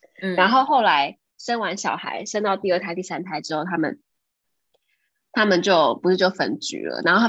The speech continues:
Speaker 2: 王力宏也不常回家。那他当然也知道王力宏在外边干些傻事啊，他都没有回家。可是他，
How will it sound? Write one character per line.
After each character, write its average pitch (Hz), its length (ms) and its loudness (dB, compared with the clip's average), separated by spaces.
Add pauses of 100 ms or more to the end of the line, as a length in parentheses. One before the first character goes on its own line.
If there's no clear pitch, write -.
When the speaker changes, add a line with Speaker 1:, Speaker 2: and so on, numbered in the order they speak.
Speaker 2:
王 165 100 4
力 190 80 2
宏 185 80 0
也 - 60 -4
不 - 120 -6
常 - 260 -8
回 - 160 -8
家。 202 120 2
那 302 100 4
他 302 200 2
当 262 120 6
然 214 80 4
也 147 80 0
知 - 140 -2
道 185 180 6
王 156 180 -2
力 175 80 -6
宏 139 140 -10
在 151 80 -6
外 151 100 -6
边 147 160 -8 (200)
干 175 180 -2
些 214 160 -4
傻 - 160 -8 (100)
事 - 240 -4
啊， - 160 0
他 175 80 -2
都 175 80 -2
没 170 120 -2
有 - 80 -6
回 - 260 -6
家。 - 280 -4 (420)
可 208 120 4
是 240 80 4
他， 233 300 2